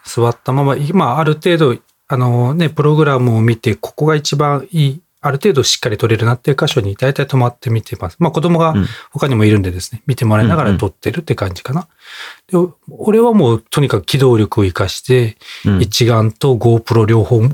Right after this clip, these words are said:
Speaker 1: こう持ちながら、
Speaker 2: うん。
Speaker 1: 子供が座ってるシーンを撮ったりとか、子供がこうまだ入場門で座って今から進むぞみたいなシーンを撮ったりとか、
Speaker 2: うんうんうんうん。
Speaker 1: いうのをこう動いてる感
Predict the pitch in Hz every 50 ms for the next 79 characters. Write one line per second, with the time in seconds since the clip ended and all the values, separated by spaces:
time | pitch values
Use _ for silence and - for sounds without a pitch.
0 | - - - 123 113 113 113 110 - 131 117 110 110 113 110 110 - - _ -
1 | - - - - 113 98 92 101 104 - 131 113 113 117 117 110 113 107 - -
2 | 120 110 - - - 110 117 107 - - 123 110 107 104 101 - 110 107 - -
3 | 107 101 98 - 107 - - 101 92 - - - - 110 113 110 110 104 92 98
4 | 107 107 - 117 110 123 127 120 117 110 110 113 120 127 123 117 131 127 120 117
5 | 113 110 107 110 110 110 131 - _ _ _ - - - - 120 113 110 - -
6 | - - 117 110 117 117 - 131 131 - - - - 135 123 127 135 135 151 139
7 | 131 123 113 110 - - 131 113 107 104 - - 110 - - 107 107 - - 127
8 | - - 143 120 - - _ _ - 113 107 95 85 87 92 87 85 101 110 113
9 | 160 180 196 180 143 110 104 98 - - 107 104 104 110 120 110 - - - 104
10 | - 98 - - 95 92 92